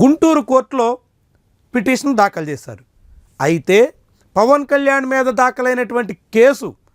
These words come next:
ఉపసంహరణ మీద పలు అభ్యంతరాలు వ్యక్తమయ్యాయి. ఆయన కేసు ఉపసంహరణ చే-, చేసుకోవడానికి వీలు లేదు అంటూ కొందరు హైకోర్టులో రిట్ పిటిషన్ వేశారు. ప్రస్తుతం ఈ వ్యవహారం హైకోర్టులో సాగుతుంది.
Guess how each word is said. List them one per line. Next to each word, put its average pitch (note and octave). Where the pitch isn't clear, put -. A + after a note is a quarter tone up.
ఉపసంహరణ C4+
మీద B3
పలు C4
అభ్యంతరాలు A3+
వ్యక్తమయ్యాయి. C3+
ఆయన A#3
కేసు B3+
ఉపసంహరణ B3+
చే-, B3+
చేసుకోవడానికి A#3+
వీలు B3
లేదు A3+
అంటూ A3+
కొందరు C4+
హైకోర్టులో C#4+
రిట్ A3
పిటిషన్ G#3+
వేశారు. C#3
ప్రస్తుతం G#3+
ఈ C4
వ్యవహారం A#3
హైకోర్టులో A#3
సాగుతుంది. C3+